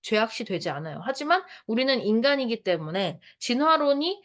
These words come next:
잘못됐다는 부분은 우리는 동물과 다르다는 거죠. 그래서 "Do not lust in your heart." 마음속에 품는 것조차 우리는 생각할 줄 아는 사람들이고 그리고 정말 무엇이 잘못되고 잘 되는 건지 옳은 건지를 아는 존재이기 때문에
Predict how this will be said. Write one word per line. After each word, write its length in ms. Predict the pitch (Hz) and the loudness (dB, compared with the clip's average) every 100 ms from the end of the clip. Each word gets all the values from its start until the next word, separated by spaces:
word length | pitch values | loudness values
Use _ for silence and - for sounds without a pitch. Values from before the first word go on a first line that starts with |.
| _ - | _ -10
잘못됐다는 720 | - 190 254 254 254 226 220 | 0 2 2 2 2 2 0
부분은 340 | 175 156 180 185 | -4 -6 -6 -4
우리는 320 | 214 269 240 | -2 0 0
동물과 440 | 208 196 226 220 | -2 0 0 0
다르다는 600 | - - 202 262 214 151 | -2 2 4 6 4 0
거죠. 240 | 117 - - | -10 -14 -14
그래서 280 | 175 175 175 | -10 -10 -6
"Do 120 | 202 | -2
not 340 | 220 247 - 185 | 4 4 2 2
lust 320 | 202 226 220 185 | 4 4 2 -8
in 80 | 180 | -4
your 100 | 175 | -2
heart." 280 | 180 156 - - - | 2 0 0 -16 -6
마음속에 720 | - 185 285 294 277 277 381 403 - - - | 2 4 4 2 0 4 2 0 -16 -10 0
품는 360 | 392 415 403 | 2 4 4
것조차 600 | 359 330 190 - 165 147 _ _ _ - | 2 2 -2 -4 -8 -10 _ _ _ -4
우리는 260 | 254 302 | 0 2
생각할 520 | 302 415 427 453 392 381 | 0 0 0 2 2 2
줄 160 | 285 | 2
아는 260 | 202 196 226 | 4 4 2
사람들이고 840 | 254 247 240 220 190 180 190 190 - - | 2 2 2 0 -2 2 4 4 -2 -10
그리고 540 | - 240 226 349 427 - - | 0 2 4 4 4 -2 -6
정말 340 | 233 233 262 | 0 4 4
무엇이 400 | 202 226 302 294 | 4 6 6 4
잘못되고 680 | 247 180 190 233 226 220 226 | 0 2 2 2 0 0 0
잘 220 | 220 175 | 0 0
되는 280 | 175 214 214 | 0 0 -2
건지 380 | 196 185 180 196 | -2 -4 -2 0
옳은 400 | - 208 240 247 | 2 2 2 0
건지를 380 | 226 208 202 - | 0 0 0 0
아는 380 | - 175 214 247 | -2 0 2 0
존재이기 580 | 226 180 175 214 185 180 | -2 -4 2 2 2 0
때문에 500 | 240 240 185 202 151 | 0 0 -2 -4 -6